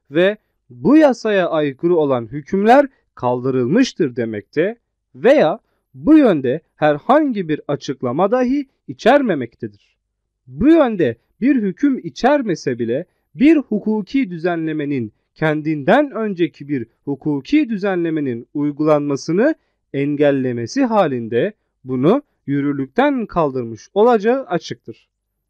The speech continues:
Ancak belirtilen sorun bu derece kolay çözülebilecek bir sorun da değildir. Çünkü bir düzenlemenin eski düzenlemenin uygulanmasını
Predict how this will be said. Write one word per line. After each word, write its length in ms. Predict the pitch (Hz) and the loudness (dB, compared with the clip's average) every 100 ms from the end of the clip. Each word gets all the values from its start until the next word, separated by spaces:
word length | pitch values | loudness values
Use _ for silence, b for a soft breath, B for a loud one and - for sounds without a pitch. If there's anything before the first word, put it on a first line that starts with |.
| _ - | _ -4
Ancak 480 | 156 127 120 - _ _ - | -2 0 -2 -4 _ _ -6
belirtilen 680 | 131 131 131 139 143 247 240 | -2 -2 -2 0 2 2 0
sorun 420 | - 135 185 247 _ _ 127 | -2 0 0 -2 _ _ -6
bu 240 | 190 294 | 0 2
derece 360 | 226 165 131 123 | 4 2 -2 -6
kolay 480 | 143 160 247 233 | -2 2 2 0
çözülebilecek 880 | - 170 151 151 139 127 117 113 - | -2 -6 -4 -6 -6 -6 -6 -8 -10
bir 140 | 196 185 | -8 -6
sorun 380 | - 127 117 | -6 -6 -2
da 160 | 208 240 | -2 -2
değildir. 460 | 202 120 104 110 _ _ _ _ _ | -2 -2 -6 -16 _ _ _ _ _
Çünkü 500 | - 214 - 160 - _ - | -6 -4 0 0 0 _ -2
bir 300 | 196 294 208 | 2 2 0
düzenlemenin 800 | 180 180 170 165 160 156 131 110 _ _ - | -4 -2 0 0 0 0 -2 -6 _ _ -2
eski 480 | 139 123 - 320 | -2 -2 -2 0
düzenlemenin 840 | 277 208 226 208 196 180 175 151 135 | 0 0 0 0 -2 -2 -2 -2 -4
uygulanmasını 960 | 143 143 143 143 135 131 - 123 135 | -2 -2 0 0 -2 -4 -6 -2 -2